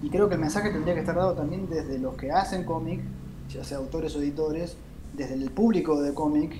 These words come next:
¿no? Este, incluso desde la prensa misma, ¿no? Y ponerse un poco, no te digo ponerse todos de acuerdo, pero por lo menos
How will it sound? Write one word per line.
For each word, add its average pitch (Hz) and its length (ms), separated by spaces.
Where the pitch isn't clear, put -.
¿no? - 280
Este, 139 320
incluso 147 400
desde 156 160
la 143 160
prensa 196 360
misma, 180 420
¿no? 170 200
Y 143 80
ponerse 175 400
un 175 60
poco, 151 760
no 196 120
te 202 80
digo 214 220
ponerse 165 260
todos 170 200
de 143 60
acuerdo, 185 300
pero 135 160
por 135 120
lo 139 80
menos 202 360